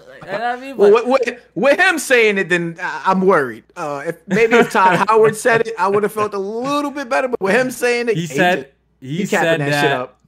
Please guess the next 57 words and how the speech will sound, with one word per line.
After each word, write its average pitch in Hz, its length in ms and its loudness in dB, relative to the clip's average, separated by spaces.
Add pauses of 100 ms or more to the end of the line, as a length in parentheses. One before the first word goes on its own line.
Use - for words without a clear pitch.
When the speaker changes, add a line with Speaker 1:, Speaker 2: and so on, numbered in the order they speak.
(140)
Speaker 1:
he 151 300 -8
said 135 400 -6
that 113 360 -6
is, 107 520 -16 (140)
uh, 95 80 -20 (100)
is 123 180 -14
Bethesda's 127 640 -8
less 120 360 -6
bug, 113 360 -10
like, 107 240 -14
it's, - 360 -20
uh, 104 180 -12
one 113 160 -12
of 98 80 -16
Bethesda's 98 420 -14
less 110 160 -10
buggier 101 460 -12
games. 95 460 -14 (120)
So 104 340 -12
I'm 135 180 -8
hoping 139 440 -10
that's 123 280 -10
the 113 80 -18
case. 165 380 -10 (220)
If 117 160 -12
that 185 200 2
is 208 120 -4
the 202 60 -8
Speaker 2:
Mm. 196 40 -10
Speaker 1:
case, 196 300 -6 (160)
you're 123 120 -6
paying 131 200 0
me 123 100 -4
my 113 160 -4
money 101 340 -8
for - 140 -10
a 104 40 -10
fact. 110 320 -6
I 104 60 -10
think 107 160 -18
it's - 80 -20
gonna 101 180 -16
hit 104 120 -16
that. 87 280 -14
It's - 100 -20
gonna 104 140 -16
hit 101 100 -18
that 92 160 -18
mark. 82 220 -20
You're 85 80 -20
gonna 107 140 -20
be 92 80 -20
paying 95 220 -20
me 92 100 -20
my 87 100 -20
Speaker 2:
Damn, 120 300 -12
Speaker 1:
money. 131 40 -14